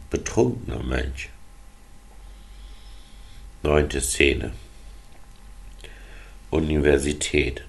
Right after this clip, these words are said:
Luther als Doktor der Theologie und einige Studenten. Studenten. Oh, Doktor Luther, etwas von den Psalmen.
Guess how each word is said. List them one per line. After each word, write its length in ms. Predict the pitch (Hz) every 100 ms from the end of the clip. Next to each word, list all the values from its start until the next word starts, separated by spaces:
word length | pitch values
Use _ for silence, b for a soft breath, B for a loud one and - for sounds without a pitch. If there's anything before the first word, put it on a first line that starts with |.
| -
Luther 380 | 71 82 -
als 300 | 67 71 -
Doktor 360 | - 76 - 76
der 240 | 71 69
Theologie 680 | - 73 73 71 69 71 76
und 140 | 71
einige 480 | 67 73 73 69 71
Studenten. 720 | - - 67 67 65 - - - - - - - - - B B B B B B B B -
Studenten. 880 | - - - 71 76 73 67 65 67 - - - b b b b b b -
Oh, 380 | 76 80 78 78
Doktor 420 | 73 73 - 71
Luther, 460 | 69 71 - 67 67 - - - - - -
etwas 400 | - 98 95 92
von 220 | - 98
den 160 | 95 92
Psalmen. 760 | - - 98 95 90 69 65